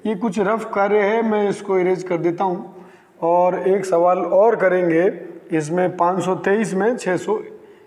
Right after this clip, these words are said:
एक जोड़ना, ये हम लिखेंगे यहाँ पर, पाँच सौ तेईस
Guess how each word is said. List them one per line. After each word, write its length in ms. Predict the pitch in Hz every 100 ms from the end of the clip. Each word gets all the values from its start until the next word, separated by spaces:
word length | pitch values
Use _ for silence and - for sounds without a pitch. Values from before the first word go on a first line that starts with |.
| -
एक 240 | 170 190 185
जोड़ना, 520 | 160 160 151 156 151 160 - - - - -
ये 120 | 175
हम 180 | 180 180
लिखेंगे 380 | 175 175 185 180
यहाँ 240 | 175 170
पर, 160 | 170 175
पाँच 360 | 170 165 170
सौ 120 | 170 170
तेईस 600 | 170 170 202 254 247